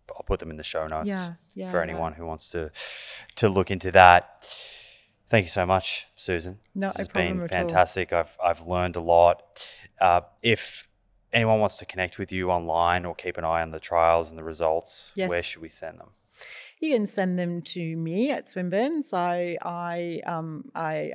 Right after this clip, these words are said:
Speaker 2: have a webpage at Swinburne. Um, I also,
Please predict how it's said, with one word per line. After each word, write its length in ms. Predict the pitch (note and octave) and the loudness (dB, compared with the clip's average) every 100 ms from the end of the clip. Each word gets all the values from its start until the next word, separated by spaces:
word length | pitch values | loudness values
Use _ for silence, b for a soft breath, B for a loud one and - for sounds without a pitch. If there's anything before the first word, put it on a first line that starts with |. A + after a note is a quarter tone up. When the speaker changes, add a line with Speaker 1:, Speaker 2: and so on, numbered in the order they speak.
| - | -8
Speaker 2:
have 220 | D#3 D3+ - | -8 -8 -8
a 360 | D3+ D#3 D#3 - C#3 | -8 -8 -10 -16 -12
webpage 480 | D#3 - F3 F3 F3+ | -12 -8 -6 -6 -8
at 140 | - | -10
Swinburne. 580 | - F#3+ F#3+ F#3+ G3 - | -6 -4 -2 -4 -8 -12
Um, 460 | E3 F3 F3 F3+ F3+ - | -12 -10 -8 -8 -10 -8
I 580 | D#3+ E3+ E3+ E3+ E3+ E3+ - - | -6 -4 -4 -4 -6 -8 -10 -2
also, 920 | G3 G#3+ - G3 F#3 F3+ F3+ F3 | 0 0 -2 0 0 0 0 -2